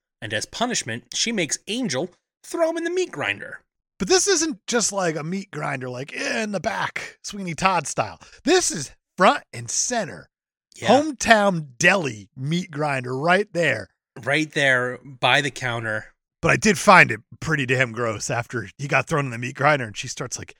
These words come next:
Speaker 2: holding the meat and, like,
Speaker 1: Forming a patty.
Speaker 2: forming a patty at her. You're like,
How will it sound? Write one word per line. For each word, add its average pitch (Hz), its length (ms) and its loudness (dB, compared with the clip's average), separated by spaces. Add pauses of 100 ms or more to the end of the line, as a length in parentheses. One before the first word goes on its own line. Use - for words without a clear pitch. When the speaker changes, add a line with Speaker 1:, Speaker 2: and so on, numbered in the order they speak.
(340)
Speaker 2:
holding 135 420 -4
the 127 80 -2
meat 113 280 -6
and, 110 120 -12
like, 98 420 -12
Speaker 1:
Forming 127 540 -4
a 123 100 -2
patty. 117 440 2
Speaker 2:
forming 165 320 4
a 277 40 8
patty 208 440 6
at 202 160 10
her. 190 60 6
You're 165 80 2
like, 156 180 6